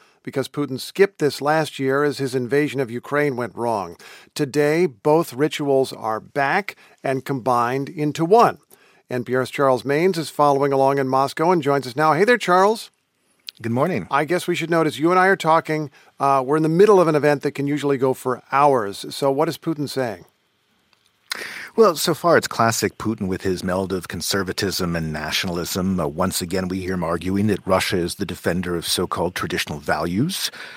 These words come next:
Speaker 2: uh, accusing the West of trying to isolate and destroy the country.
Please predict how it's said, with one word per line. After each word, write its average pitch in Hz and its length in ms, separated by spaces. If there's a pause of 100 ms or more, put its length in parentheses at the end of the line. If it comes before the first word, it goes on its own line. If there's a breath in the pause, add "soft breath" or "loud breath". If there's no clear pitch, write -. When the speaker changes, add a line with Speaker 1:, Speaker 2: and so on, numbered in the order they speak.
(140 loud breath)
Speaker 2:
uh, - 40
accusing 104 360
the 95 60
West 101 300
of 95 60
trying 101 180
to - 100
isolate 104 480
and 101 100
destroy 90 440
the 90 80
country. 135 560